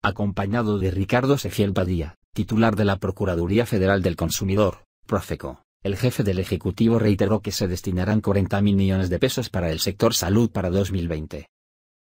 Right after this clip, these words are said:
En una semana se presentará el programa para la contratación de médicos, enfermeras y especialistas, indicó en su habitual rueda de prensa donde resaltó que el programa is Bienestar atiende un porcentaje considerable de mujeres embarazadas.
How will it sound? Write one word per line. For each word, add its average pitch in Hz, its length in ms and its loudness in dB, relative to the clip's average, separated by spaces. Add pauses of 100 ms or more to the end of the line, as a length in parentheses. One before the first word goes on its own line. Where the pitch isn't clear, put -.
(120)
En 92 160 0
una 107 180 6
semana 104 380 0
se 98 140 -4
presentará 87 580 -4
el 98 140 0
programa 101 420 0
para 92 200 0
la 87 100 -2
contratación 95 720 0
de 95 80 0
médicos, 78 720 -6 (160)
enfermeras 95 600 0
y 98 100 2
especialistas, 90 920 -4 (160)
indicó 104 380 2
en 110 60 2
su 101 140 -2
habitual 90 340 0
rueda 127 280 2
de 123 100 2
prensa 117 360 0
donde 98 220 0
resaltó 95 480 -4
que 101 100 -4
el 90 80 -2
programa 87 420 0
is 107 160 2
Bienestar 101 480 0
atiende 92 340 0
un 82 120 0
porcentaje 98 600 -2
considerable 95 680 0
de 95 100 2
mujeres 110 420 2
embarazadas. 85 800 -4